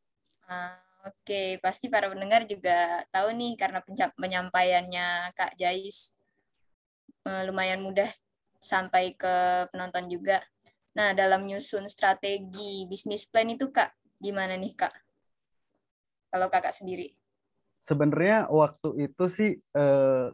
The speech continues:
Speaker 2: kalau bisnis plan aku, karena berjalannya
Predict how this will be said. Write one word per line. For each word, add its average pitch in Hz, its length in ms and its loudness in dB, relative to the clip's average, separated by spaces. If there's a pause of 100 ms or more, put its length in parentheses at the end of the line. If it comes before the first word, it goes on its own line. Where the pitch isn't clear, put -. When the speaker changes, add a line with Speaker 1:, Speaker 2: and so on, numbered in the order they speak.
Speaker 2:
kalau 131 640 0 (840)
bisnis 131 480 -6
plan 139 240 4
aku, 160 500 -2 (680)
karena 120 760 2 (600)
berjalannya 123 1080 4